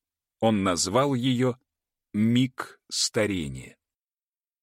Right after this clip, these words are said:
На следующий день приехал Иннокентий и поинтересовался результатами работы. Поначалу новая картина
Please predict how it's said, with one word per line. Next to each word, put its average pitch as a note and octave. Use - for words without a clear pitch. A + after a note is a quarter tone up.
На A2+
следующий F#3+
день F3+
приехал A2
Иннокентий C3
и C3+
поинтересовался A2+
результатами G2
работы. E2+
Поначалу A2+
новая G2+
картина B2